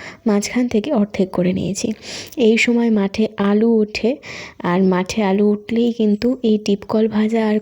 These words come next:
কড়াইয়ের ডাল দিয়ে, আহ, মানে মজাই লাগে ভীষণ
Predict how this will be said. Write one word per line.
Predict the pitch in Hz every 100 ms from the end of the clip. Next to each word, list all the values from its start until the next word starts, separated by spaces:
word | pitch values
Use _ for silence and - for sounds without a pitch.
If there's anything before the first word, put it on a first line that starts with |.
| 214
কড়াইয়ের | 202 190 196 208 208
ডাল | 196 185 202
দিয়ে, | 208 214 202 226
আহ, | - - - - - - 226
মানে | 202 196 190 190 190 - - 226 - -
মজাই | 208 190 196 220 226
লাগে | 208 196 185
ভীষণ | 196 185 - 175